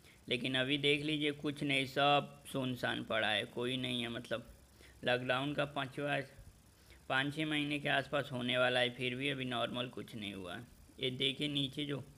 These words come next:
स्टेशन के पास दुकान लगाते थे लोग, इधर भी पूरा सुनसान है, कोई पब्लिक नहीं। देख ले एक दो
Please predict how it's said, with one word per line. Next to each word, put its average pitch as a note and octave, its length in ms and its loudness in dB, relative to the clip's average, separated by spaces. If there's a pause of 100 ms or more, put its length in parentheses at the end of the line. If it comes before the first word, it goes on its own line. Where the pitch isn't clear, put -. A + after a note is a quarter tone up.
(380)
स्टेशन C#3 480 2
के C3+ 100 2
पास C#3 320 12
दुकान C3 400 6
लगाते B2 540 6
थे A#2+ 100 -2
लोग, A2+ 200 -6 (1160)
इधर D3 300 4
भी D3+ 100 2
पूरा C#3+ 300 8
सुनसान C3+ 680 6
है, A#2+ 240 0 (600)
कोई C#3+ 200 6
पब्लिक C3 440 4
नहीं। B2 200 2
देख C3 240 0
ले B2+ 120 2
एक C3 160 -2
दो C3+ 140 4